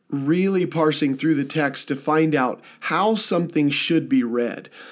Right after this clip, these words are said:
We're not dealing with a man who's come to the, um, the church altar at altar call because he wants to come to Jesus. We've got an antagonist here.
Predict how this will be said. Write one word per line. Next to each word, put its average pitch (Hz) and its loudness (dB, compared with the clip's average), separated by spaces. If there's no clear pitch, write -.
We're 247 4
not 190 4
dealing 175 2
with 143 2
a 127 2
man 131 2
who's 131 0
come 185 2
to 165 2
the, 131 0
um, 117 -8
the 147 -2
church 185 0
altar 143 2
at 139 -2
altar 147 2
call 120 -2
because 156 2
he 160 0
wants 170 2
to 143 -2
come 143 -2
to 131 -4
Jesus. 151 -2
We've 170 0
got 220 2
an 202 2
antagonist 147 0
here. 82 -8